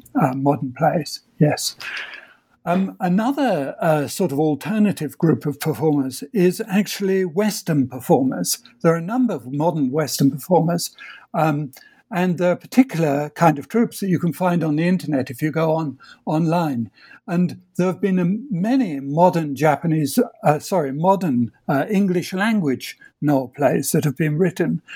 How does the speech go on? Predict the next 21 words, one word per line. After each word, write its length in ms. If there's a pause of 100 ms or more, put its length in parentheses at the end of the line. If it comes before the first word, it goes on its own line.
(140)
and 160
then 220
are 60
performed 720
by 180
modern 380
performers. 600 (380)
Um, 400 (380)
and, 340
uh, 240
these 220
are 60
very 380
interesting, 720 (140)
uh, 280 (100)
to, 220 (120)
to 140
go 180
and 180
watch, 320
or, 220